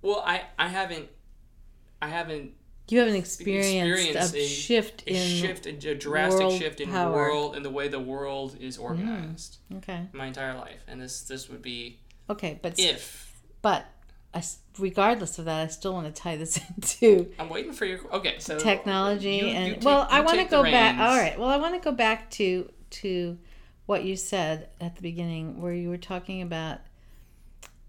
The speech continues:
Speaker 2: uh,
Speaker 1: Yeah, I'm the expert here. You can ask me questions.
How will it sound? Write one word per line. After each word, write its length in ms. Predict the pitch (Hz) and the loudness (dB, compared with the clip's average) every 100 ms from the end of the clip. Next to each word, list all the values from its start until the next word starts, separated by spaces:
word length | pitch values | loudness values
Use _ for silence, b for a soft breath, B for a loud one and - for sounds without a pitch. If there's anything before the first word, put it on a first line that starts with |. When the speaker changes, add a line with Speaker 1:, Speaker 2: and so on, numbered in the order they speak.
| - - - | -20 -20 -12
Speaker 2:
uh, 260 | 170 165 160 | -8 -8 -8
Speaker 1:
Yeah, 140 | 143 | -6
I'm 100 | 160 | -6
the 80 | 175 | -6
expert 260 | 147 143 131 | -6 -8 -10
here. 140 | 120 - | -10 -12
You 140 | 131 | -12
can 100 | 139 | -10
ask 200 | 135 131 | -10 -10
me 100 | 127 | -12
questions. 420 | 123 - - - | -14 -18 -20 -20